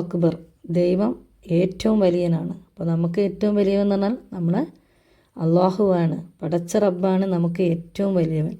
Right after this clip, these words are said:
അതിൻ്റെ ഒരു ഗുണം എന്താ പറഞ്ഞാൽ എല്ലാത്തിലും മഹത്തമായവൻ എന്നർത്ഥം. ഇനി തഹ്ലീൽ, ലാ ഇലാഹ ഇല്ലല്ലാ, അല്ലാഹുവല്ലാതെ ആരാധന യോഗ്യൻ ആരുമില്ല. അതിൻ്റെ ഒരു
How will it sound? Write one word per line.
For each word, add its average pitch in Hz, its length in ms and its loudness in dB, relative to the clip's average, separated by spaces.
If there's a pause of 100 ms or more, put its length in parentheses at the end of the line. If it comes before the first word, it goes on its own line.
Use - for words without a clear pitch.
(560)
അതിൻ്റെ 190 320 2
ഒരു 208 180 2
ഗുണം 185 260 2
എന്താ 185 240 2
പറഞ്ഞാൽ 180 240 -2 (100)
എല്ലാത്തിലും 190 600 0
മഹത്തമായവൻ 175 1000 0 (720)
എന്നർത്ഥം. 165 580 -2 (1500)
ഇനി 202 240 0 (440)
തഹ്ലീൽ, 185 380 4 (200)
ലാ 180 120 0 (100)
ഇലാഹ 202 380 0 (160)
ഇല്ലല്ലാ, 170 380 0 (420)
അല്ലാഹുവല്ലാതെ 214 1040 2 (580)
ആരാധന 196 600 0 (160)
യോഗ്യൻ 175 360 0
ആരുമില്ല. 175 600 0 (680)
അതിൻ്റെ 190 260 -2
ഒരു 202 100 2